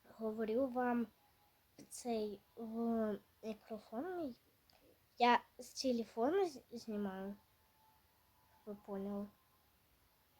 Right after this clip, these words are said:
Е, це дуже страшно і чути. Будемо проходити далі найт цей. Може, не будемо?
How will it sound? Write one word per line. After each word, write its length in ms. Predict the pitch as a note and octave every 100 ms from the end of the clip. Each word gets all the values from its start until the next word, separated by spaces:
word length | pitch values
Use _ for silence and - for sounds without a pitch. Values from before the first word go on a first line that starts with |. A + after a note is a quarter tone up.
| _ _ _ _ _
Е, 680 | G3+ G3 G3 G3 G3 G3+ G#3 - - _ _ _ _ _ _ _
це 140 | -
дуже 320 | A3+ A#3+ A3 A#3+
страшно 540 | - A3+ A3 - A3+
і 80 | A3+
чути. 460 | - A#3+ A#3 - - _ _ _ _ _ _ _ _ _ _ _ _ _
Будемо 200 | A#3+ B3
проходити 680 | A#3+ B3 - A#3+ A#3+ - A#3+
далі 360 | A#3+ A#3+ C#4+ D4
найт 460 | C#4+ C#4+ D4 - - _ _ _ _ _ _ _
цей. 380 | - D#4 E4 D#4+ _ _ _ _ _ _ _ _ _ _ _ _ _ _ _ _ _ _ _ _ -
Може, 200 | A#3+ B3+
не 80 | B3
будемо? 340 | C4+ D4